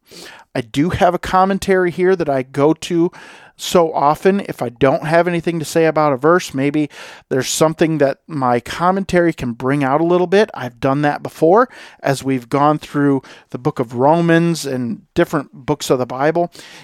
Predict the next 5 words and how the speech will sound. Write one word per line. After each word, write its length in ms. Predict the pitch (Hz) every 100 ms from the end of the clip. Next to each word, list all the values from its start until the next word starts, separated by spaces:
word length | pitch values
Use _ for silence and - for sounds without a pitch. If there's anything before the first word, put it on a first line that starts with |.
| -
If 160 | -
you 80 | 127
haven't 520 | - - 175 214 233
heard 500 | - - 185 135 135 - _ - - _ _ _ _
the 180 | - 131